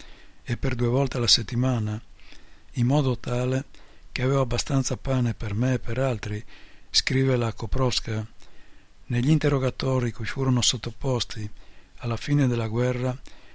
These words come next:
il dirigente della sezione politica Grabner e il Rapportführer Clausen si accusarono a vicenda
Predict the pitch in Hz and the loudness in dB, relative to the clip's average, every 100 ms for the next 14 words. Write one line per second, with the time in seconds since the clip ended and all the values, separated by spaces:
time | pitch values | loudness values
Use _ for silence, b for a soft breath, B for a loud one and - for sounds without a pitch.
0 | B B 123 120 127 120 143 143 131 120 | B B -4 2 2 4 4 4 2 0
1 | 117 - 117 135 139 120 - 117 123 - | 2 2 2 2 2 2 2 2 0 -4
2 | 107 110 107 110 127 123 131 131 143 B | -6 -8 -4 -2 0 2 2 0 -4 B
3 | B B B - 131 131 117 120 143 131 | B B B -2 0 2 0 -2 -2 -2
4 | - 143 127 120 113 b b b 135 135 | -2 -2 0 0 -2 b b b 0 2
5 | 135 131 135 - b b b b - 139 | 2 2 2 0 b b b b 2 4
6 | - 131 143 147 135 120 110 - 131 131 | 2 0 2 4 4 4 2 2 4 2
7 | 127 | 0